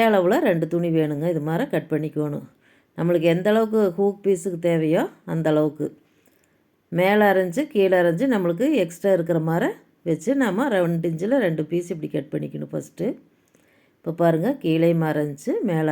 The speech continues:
அரைஞ்சு, மேலே அரைஞ்சு அப்படி மே-, துணிக்கு மேலே அப்படி விட்டு நாம தையலுக்கு எந்த அளவு விட்ருக்குறோமோ, இப்போ பாருங்க நூல் பாருங்க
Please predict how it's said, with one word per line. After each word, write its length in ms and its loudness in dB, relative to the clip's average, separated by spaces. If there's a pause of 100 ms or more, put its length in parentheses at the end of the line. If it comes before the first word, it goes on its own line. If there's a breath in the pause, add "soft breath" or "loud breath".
அரைஞ்சு, 380 -6 (800 soft breath)
மேலே 340 4 (100)
அரைஞ்சு 440 2
அப்படி 180 0 (140)
மே-, 260 0 (160)
துணிக்கு 380 0
மேலே 200 2
அப்படி 200 0
விட்டு 240 0 (200)
நாம 200 0 (800 loud breath)
தையலுக்கு 480 4
எந்த 140 0
அளவு 180 4
விட்ருக்குறோமோ, 560 0 (160)
இப்போ 140 -8 (100)
பாருங்க 320 4
நூல் 260 -2
பாருங்க 280 0